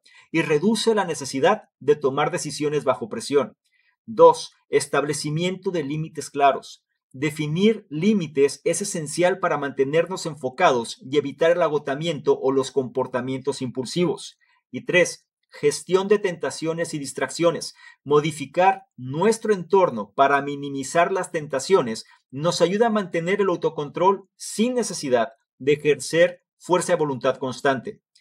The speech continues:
El autocontrol es, en esencia, el acto de elegir nuestras prioridades a largo plazo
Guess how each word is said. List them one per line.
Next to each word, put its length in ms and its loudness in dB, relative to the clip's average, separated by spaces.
El 120 4
autocontrol 960 2
es, 460 0
en 160 -6
esencia, 720 -2
el 220 0
acto 500 0
de 200 2
elegir 540 -2
nuestras 680 -2
prioridades 560 0
a 60 -2
largo 320 -4
plazo 460 0